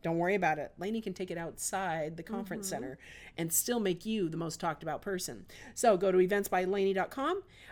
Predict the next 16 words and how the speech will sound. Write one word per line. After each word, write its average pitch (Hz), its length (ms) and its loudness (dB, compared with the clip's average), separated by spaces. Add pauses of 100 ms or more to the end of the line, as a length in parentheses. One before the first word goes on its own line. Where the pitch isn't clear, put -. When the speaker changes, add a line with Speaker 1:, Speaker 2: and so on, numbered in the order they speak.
(120)
Speaker 1:
or 180 120 4
for 175 140 -6
me 311 260 6
to 302 80 0
pull - 300 0
all 233 280 6
the 240 100 2
pieces 247 360 -2
together, 233 460 2
make 220 180 2
it 220 120 -2
look 247 260 0
good, 233 360 4 (100)
and, 185 520 2 (140)
you 220 140 0
know 165 180 -2